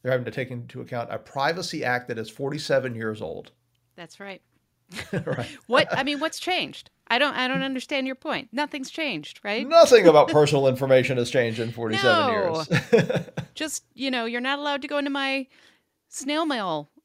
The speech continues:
Speaker 2: mailbox. That's all.
Speaker 1: <laughs> I know. It's a, it's a federal offense to touch my mail.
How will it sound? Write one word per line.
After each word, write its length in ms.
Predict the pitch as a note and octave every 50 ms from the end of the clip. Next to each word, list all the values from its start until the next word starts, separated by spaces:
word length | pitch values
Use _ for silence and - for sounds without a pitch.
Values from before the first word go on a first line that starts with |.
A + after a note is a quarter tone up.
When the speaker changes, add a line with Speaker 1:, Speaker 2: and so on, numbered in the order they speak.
| -
Speaker 2:
mailbox. 580 | G#3+ G3+ F#3+ F3 E3+ E3+ D#3+ D3 D3+ - - -
That's 220 | - B3+ C#4+ A#3 B3+
all. 320 | A3+ F3 - G#3 C4+ D4+ - - _ _ _ -
Speaker 1:
<laughs> 280 | - - G#3+ - -
I 80 | - -
know. 500 | A#2 A2 - - - C#4 - - - C#4 - -
It's 200 | - A3 F3 E3
a, 120 | E3+ C#3+ - - G#4+ A4 G#4+ -
it's 160 | G#3 - - F3+
a 60 | E3+
federal 360 | - A3+ A#3+ G3+ G3+ G#3+ F#3+
offense 340 | E3 E3+ E3 D#3 D#3 D3+ -
to 100 | - C3+
touch 240 | A#2 C3+ B2+ - -
my 160 | B2 A2+ A2
mail. 420 | G#2+ G#2 F#2 - F#2+ - - -